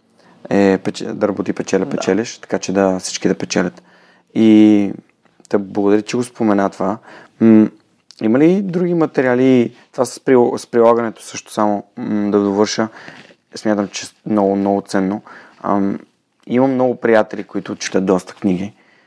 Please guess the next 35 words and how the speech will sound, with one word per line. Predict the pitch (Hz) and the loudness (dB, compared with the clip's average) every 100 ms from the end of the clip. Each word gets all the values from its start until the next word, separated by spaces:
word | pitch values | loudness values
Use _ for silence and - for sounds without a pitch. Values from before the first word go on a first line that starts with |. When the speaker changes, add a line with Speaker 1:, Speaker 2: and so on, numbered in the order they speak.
| _ _ _ | _ _ _
Speaker 1:
и | - 110 107 104 - - _ _ _ | 0 4 6 4 0 -8 _ _ _
всички | - - - | -8 -6 -4
те | 127 | -2
са | 120 123 | -2 0
на | 117 | -2
мнение, | 110 107 107 104 | 2 4 4 2
че | - 101 98 - _ _ _ _ _ _ _ _ _ _ _ _ | 0 0 0 -4 _ _ _ _ _ _ _ _ _ _ _ _
не, | - 117 110 104 101 | -6 0 4 4 2
не | 95 104 98 | -2 -10 -10
става | - 117 131 | 0 2 2
въпрос | 123 - 120 | 0 0 0
за | |
това | 110 110 | 0 -6
колко | - 104 | -2 -2
книги | - 104 | 0 0
си | 92 - | 0 -4
прочел, | - 95 - 92 113 - _ _ _ _ _ | -12 -14 -4 -4 -4 -10 _ _ _ _ _
а | - | -10
колко | 92 - 104 110 | -6 -2 -2 -4
от | 110 | -10
нещата, | 98 107 101 | -4 -2 -2
които | - 107 | -2 -4
ти | 107 | -4
си | - - | -8 -10
прочел, | 101 - 98 | -8 -2 -2
си | - | -4
приложил. | - 101 98 95 92 - - - - | -4 0 2 0 -2 -10 -20 -18 -18
Особено | - 110 107 120 | -4 0 2 0
ако | 117 117 | -2 -4
говорим | 107 107 107 101 | 0 0 0 -2
за | 95 98 95 95 - - - - | -2 -2 0 -4 -10 -20 -20 -20
такъв | - 101 | -8 -8
тип, | - 110 - | -4 -6 -2
а, | 101 95 95 92 82 | 0 2 0 -6 -8
литература, | 101 92 95 90 - 98 82 | -8 -4 -2 -2 -2 -2 -2